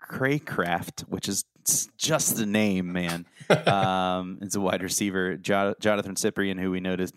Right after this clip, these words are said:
Speaker 1: noted is a,
Speaker 2: What?
Speaker 1: a veteran.
Speaker 2: What?
Speaker 1: Yeah.
Speaker 2: But I, I thought
Speaker 1: He
Speaker 2: I thought
Speaker 1: wasn't.
Speaker 2: he said he
Speaker 1: Apparently,
Speaker 2: wouldn't.
Speaker 1: Shanahan talked him into it. So there we go.
Speaker 2: Oh,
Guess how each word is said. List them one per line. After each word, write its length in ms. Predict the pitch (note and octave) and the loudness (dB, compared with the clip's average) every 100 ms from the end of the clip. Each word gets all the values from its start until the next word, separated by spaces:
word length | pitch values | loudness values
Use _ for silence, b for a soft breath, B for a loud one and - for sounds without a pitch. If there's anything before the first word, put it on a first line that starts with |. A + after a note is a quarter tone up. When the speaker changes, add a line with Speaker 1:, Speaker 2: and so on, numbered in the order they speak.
| - | -14
Speaker 1:
noted 440 | G2 F#2 F2+ F2+ | -4 -2 0 -2
is 240 | C#2+ F2 E2 | -4 -4 6
a, 20 | |
Speaker 2:
What? 360 | G3+ B3 C4 | 8 8 6
Speaker 1:
a 20 | F#2+ | 2
veteran. 440 | F2+ F2+ - F2+ | 0 -2 -2 -4
Speaker 2:
What? 120 | - | 2
Speaker 1:
Yeah. 140 | C3 C3+ _ _ - | 2 0 _ _ 2
Speaker 2:
But 280 | E3+ D#3 - _ | 2 2 -4 _
I, 200 | - - | 0 2
I 20 | D3 | 4
thought 300 | D#3 D3+ - | 4 2 2
Speaker 1:
He 160 | B2 | -2
Speaker 2:
I 20 | |
thought 60 | B2+ | 2
Speaker 1:
wasn't. 240 | B2+ C#3+ D3 | 2 4 4
Speaker 2:
he 40 | |
said 80 | C#3+ | 4
he 40 | D#3 | 4
Speaker 1:
Apparently, 240 | D3 D#3 | 6 6
Speaker 2:
wouldn't. 100 | D#3 | 4
Speaker 1:
Shanahan 320 | D#3 D3 D3 | 2 2 0
talked 240 | C#3+ C#3+ - | 0 -2 -2
him 100 | C#3 | -6
into 220 | C#3 F#2 | -2 -2
it. 100 | E2+ - - | -4 -10 -14
So 180 | - G2+ | -6 -4
there 160 | G2+ | -2
we 60 | G#2 | -2
go. 120 | A2 G2 | -2 0
Speaker 2:
Oh, 260 | G3 C#3 | 2 0